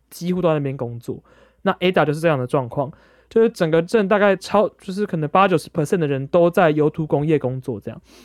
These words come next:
那总之他们就是搬回这老家的时候呢，就遇到奇怪的超市婆婆这样。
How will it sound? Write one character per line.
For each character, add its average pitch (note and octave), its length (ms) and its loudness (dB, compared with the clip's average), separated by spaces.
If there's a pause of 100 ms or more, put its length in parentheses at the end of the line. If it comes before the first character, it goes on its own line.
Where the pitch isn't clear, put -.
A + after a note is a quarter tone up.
(120)
那 D4 140 2
总 A3 100 2
之 G3 80 4
他 C4 100 4
们 A3 140 2
就 G#3+ 100 -8
是 A3+ 140 -6
搬 G#3+ 180 4
回 F#3 120 4
这 F#3 100 2
老 C3 180 4
家 D#3+ 280 4
的 C3+ 100 2
时 C3 140 -10
候 D#3+ 200 0
呢， C#3 200 -6 (800)
就 A3+ 140 2
遇 A3+ 140 0
到 A3 140 4
奇 E3+ 200 -6
怪 G3 200 2
的 D3+ 160 4
超 E3+ 240 2
市 F3+ 160 0
婆 C3 240 -8
婆 B2 240 -8
这 C#3 120 -8
样。 B2+ 100 -8